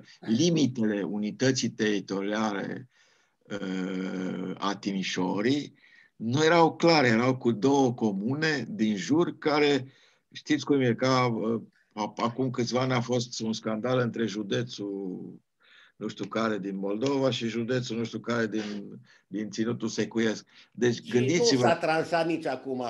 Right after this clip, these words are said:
Speaker 2: fi
Speaker 1: Păi
Speaker 2: liniștit.
Speaker 1: da, la fel există, după unii, dubii cu privire la delimitarea teritoriului României. Deci, fiecare entitate, fiecare unitate, să spunem, spațială, că e România, că e județ, că e reg-, ruge-, județ care e format din,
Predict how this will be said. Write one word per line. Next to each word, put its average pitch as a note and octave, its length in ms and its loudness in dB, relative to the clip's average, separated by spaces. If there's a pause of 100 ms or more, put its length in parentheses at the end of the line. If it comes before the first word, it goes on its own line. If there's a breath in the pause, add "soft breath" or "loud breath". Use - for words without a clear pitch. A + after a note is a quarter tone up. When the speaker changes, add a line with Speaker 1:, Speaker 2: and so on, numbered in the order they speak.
Speaker 2:
fi D3+ 80 -10
Speaker 1:
Păi C#3+ 60 -6
Speaker 2:
liniștit. C3 360 -2
Speaker 1:
da, B2 100 4 (120)
la B2+ 320 4
fel D#3+ 260 6
există, A#2+ 920 2 (200)
după G#2+ 280 -4
unii, C3+ 300 0
dubii C3+ 440 0
cu B2+ 180 -4
privire B2+ 540 2
la A#2+ 460 -2 (300 soft breath)
delimitarea A#2+ 720 2
teritoriului B2 560 2
României. B2 360 0
Deci, A2 200 -2 (260 soft breath)
fiecare D#3 500 4
entitate, B2 800 0
fiecare A#2+ 540 -2
unitate, A2+ 640 0
să F#2 180 -8
spunem, G#2 320 -6
spațială, F#2+ 760 -6
că G2+ 60 -8
e G#2+ 60 -4
România, G#2+ 600 -6 (300 loud breath)
că A2 120 -2
e A2 60 2
județ, A#2 440 0
că A#2 100 -2
e A#2+ 140 2
reg-, G#2+ 280 0 (360 soft breath)
ruge-, A2 580 2
județ G#2 480 -2
care G#2 260 -4
e G2 40 -6
format G#2+ 400 -6
din, G#2 440 -8